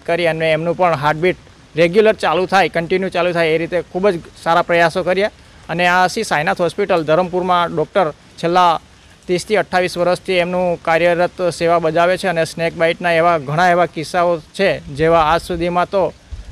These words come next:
સત્તર હજારથી પણ વધારે કેસીસ, અ,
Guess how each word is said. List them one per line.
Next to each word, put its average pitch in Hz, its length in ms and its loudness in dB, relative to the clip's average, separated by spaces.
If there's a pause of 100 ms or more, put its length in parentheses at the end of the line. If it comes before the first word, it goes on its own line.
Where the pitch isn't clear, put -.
(100)
સત્તર 170 380 -2
હજારથી 170 360 2
પણ 180 160 -4
વધારે 156 640 2
કેસીસ, 170 380 -6
અ, 151 400 0